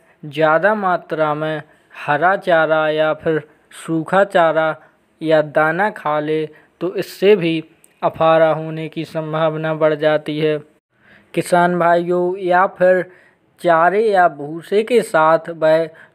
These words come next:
छोटे-छोटे कीड़े मकोड़े या फिर जहरीले जानवर छोटे-छोटे खा ले या फिर दूषित पानी पी ले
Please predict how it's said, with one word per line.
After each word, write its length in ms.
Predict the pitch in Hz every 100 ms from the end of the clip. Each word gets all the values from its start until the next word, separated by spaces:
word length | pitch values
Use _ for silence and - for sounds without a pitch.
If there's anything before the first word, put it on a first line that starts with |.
| -
छोटे-छोटे 840 | - 170 165 175 165 170 170 175 165
कीड़े 500 | - 175 165 165 170
मकोड़े 720 | 165 165 170 165 170 170 165 160 - _ -
या 220 | 160 160
फिर 340 | 156 170 170 160 - _ 143
जहरीले 720 | 139 160 160 160 180 190 226
जानवर 580 | 170 160 160 160 160 160
छोटे-छोटे 1200 | - 160 160 160 151 294 _ - - 156 151 156 151 - - -
खा 200 | - 147
ले 240 | 151 156 165 156 -
या 200 | 165 170
फिर 280 | 170 170 165 160 - -
दूषित 520 | 143 160 170 214 226 -
पानी 340 | 170 165 165
पी 240 | 156 160 156
ले 260 | 160 160